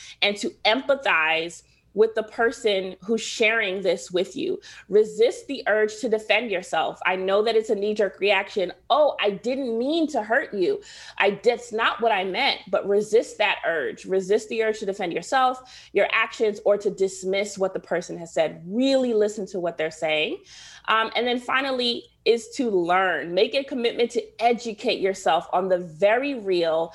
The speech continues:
extremely varied lived experiences of those who are different from you. Understand what microaggressions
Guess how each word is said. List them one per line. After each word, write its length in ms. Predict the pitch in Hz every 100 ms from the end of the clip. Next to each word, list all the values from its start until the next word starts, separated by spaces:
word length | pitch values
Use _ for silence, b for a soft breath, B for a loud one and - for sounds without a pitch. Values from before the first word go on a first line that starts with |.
| B B -
extremely 920 | 185 - - - 226 269 277 269 254
varied 600 | 196 175 165 165 165 190 B B B
lived 380 | 185 202 233 220
experiences 840 | 208 208 - 226 277 262 196 185 -
of 220 | 185 180
those 300 | 185 202 208
who 180 | 220 202
are 80 |
different 500 | 196 - 208 202 226
from 260 | - 180 175
you. 220 | 151 107 b b -
Understand 720 | 247 285 320 320 262 254 262
what 140 | 233 202
microaggressions 880 | 202 202 208 196 185 - 190 175